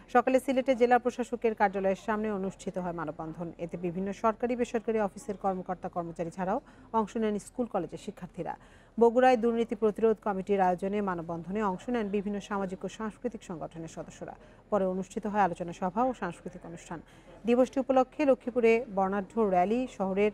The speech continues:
গুরুত্বপূর্ণ সড়ক প্রদক্ষিণ করে। পরে অনুষ্ঠিত হয় আলোচনা সভা। জয়পুরহাট, নাটোর, হিলি, নেত্রকোনা, ঝিনাইদহ সহ বিভিন্ন জেলায় দিবসটি উপলক্ষে আয়োজন করা হয় আলোচনা সভা। এ সময় দুর্নীতি প্রতিরোধে সর্বস্তরের মানুষকে সচেতন হওয়ার তাগিদ দেন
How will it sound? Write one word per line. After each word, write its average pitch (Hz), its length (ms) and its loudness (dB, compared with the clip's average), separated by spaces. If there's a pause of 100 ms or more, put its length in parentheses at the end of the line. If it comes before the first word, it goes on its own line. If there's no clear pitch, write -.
(300)
গুরুত্বপূর্ণ 208 420 -2
সড়ক 202 420 -2
প্রদক্ষিণ - 380 -6
করে। - 240 -8 (420)
পরে 220 160 6
অনুষ্ঠিত 214 420 -2
হয় 226 180 2
আলোচনা 165 320 -4
সভা। 170 360 -6 (160)
জয়পুরহাট, 202 480 2 (140)
নাটোর, 233 420 0
হিলি, 226 300 0
নেত্রকোনা, 180 560 -4 (360)
ঝিনাইদহ 202 460 -2
সহ 202 380 -2
বিভিন্ন 185 380 -2
জেলায় 180 340 -2
দিবসটি 170 360 -6
উপলক্ষে 185 480 -2 (300)
আয়োজন 196 280 2
করা 190 180 -2
হয় 196 240 0
আলোচনা 170 420 -2
সভা। 175 360 -6 (320)
এ 226 80 0
সময় 247 260 2
দুর্নীতি 233 400 2
প্রতিরোধে 214 640 0
সর্বস্তরের 190 600 -2
মানুষকে 175 440 -4
সচেতন 208 440 -4
হওয়ার 190 300 0
তাগিদ 180 280 0
দেন 196 180 -2